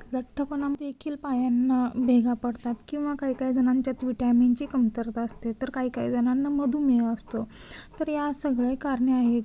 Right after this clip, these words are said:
जे आपल्या पायांच्या जे टाचा आहे त्यांना भेगा पडण्यास कारणीभूत ठरतात. तर आज आपण एक छान अशी क्रीम बनवणार आहेत,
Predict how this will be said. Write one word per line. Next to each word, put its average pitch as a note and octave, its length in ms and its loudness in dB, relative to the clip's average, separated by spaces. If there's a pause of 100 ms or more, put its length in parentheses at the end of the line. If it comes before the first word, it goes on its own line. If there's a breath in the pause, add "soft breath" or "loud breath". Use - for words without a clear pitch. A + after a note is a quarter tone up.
(100)
जे A#3+ 300 0
आपल्या A#3+ 300 -2
पायांच्या B3 920 0
जे C4+ 80 -2
टाचा A#3+ 380 -4
आहे C4 160 -2
त्यांना C4 320 0
भेगा A#3+ 340 2
पडण्यास B3 460 -2
कारणीभूत A#3 520 0
ठरतात. A#3 420 -6 (540 loud breath)
तर D4+ 100 0
आज D4 180 -2
आपण C#4 260 -4
एक C#4 180 -6
छान C4+ 260 0
अशी C#4 180 -4
क्रीम B3+ 340 0
बनवणार A#3 420 2
आहेत, A#3+ 280 0